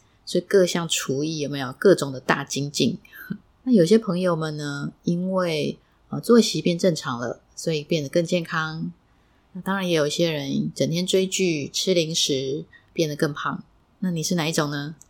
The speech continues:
那 Amy 整天在家里面就开始研究健康的这件事情，这段时间减了五公斤，哇！有没有很羡慕？<laughs>五公斤听起来好像没有很多，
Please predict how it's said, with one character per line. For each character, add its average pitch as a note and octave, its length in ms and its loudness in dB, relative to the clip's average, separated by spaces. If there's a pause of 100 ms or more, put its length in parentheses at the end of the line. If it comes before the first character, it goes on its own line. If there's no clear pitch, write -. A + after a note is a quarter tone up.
(340)
那 G3+ 160 6
Amy F3+ 640 -2
整 - 120 -4
天 F3+ 200 -2
在 F3+ 120 2
家 E3 220 -2
里 C#3+ 100 -6
面 D3 380 -4 (340)
就 - 160 0
开 D#3+ 160 -4
始 D3+ 200 -6
研 C#3+ 240 -6
究 D3 360 0 (300)
健 F3 220 -2
康 D#3+ 180 -10
的 C#3+ 100 -6
这 C#3+ 120 -6
件 C#3+ 180 -8
事 C#3 160 -8
情， - 220 -12 (420)
这 F3+ 100 -6
段 F3 160 -6
时 - 160 -8
间 D3+ 480 -6 (460)
减 D3+ 240 -2
了 D#3 140 0
五 E3+ 340 0
公 A#3 320 8
斤， A3+ 920 6 (460)
哇！ C3+ 640 -2
有 D3+ 100 -2
没 D#3+ 40 -2
有 D#3+ 40 -2
很 E3 120 0
羡 D3+ 320 2
慕？ D3+ 320 -4 (540)
<laughs> - 600 -20
五 G3 40 -2
公 C4 220 6
斤 C#4 120 2
听 B3+ 200 4
起 A3+ 100 -2
来 C#3+ 180 -2
好 C#3 160 -12
像 E3 140 -6
没 D#3+ 100 -4
有 D3+ 80 -6
很 C3 240 -6
多， B2 380 -4